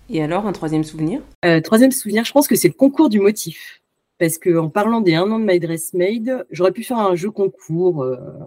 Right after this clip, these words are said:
Speaker 2: on va dire, un énième jeu concours. M'est venu, euh, spontanément, euh, euh, le regard de Laetitia Drascol, euh, quand, euh, on l'interviewait et qu'elle,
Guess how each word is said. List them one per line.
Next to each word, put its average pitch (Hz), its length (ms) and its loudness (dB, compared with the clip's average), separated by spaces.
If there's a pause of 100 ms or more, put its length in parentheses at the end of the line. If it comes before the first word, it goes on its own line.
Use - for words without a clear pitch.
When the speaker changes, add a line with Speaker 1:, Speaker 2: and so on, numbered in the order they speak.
(120)
Speaker 2:
on - 20 -14
va 143 160 -8
dire, 139 320 -6
un 131 80 -6
énième 165 400 0
jeu 156 140 -6
concours. 185 580 -4 (500)
M'est 185 220 4
venu, 226 640 2
euh, 165 300 -6
spontanément, 185 1040 0 (100)
euh, 147 560 -6 (800)
euh, 147 280 -6
le 147 200 2
regard 202 460 2
de 156 180 -2
Laetitia 175 520 -2
Drascol, 175 760 -2 (180)
euh, 139 320 -4
quand, 165 440 -6
euh, 143 680 -2
on 151 100 -2
l'interviewait 175 1080 2
et 143 80 -4
qu'elle, 147 400 -2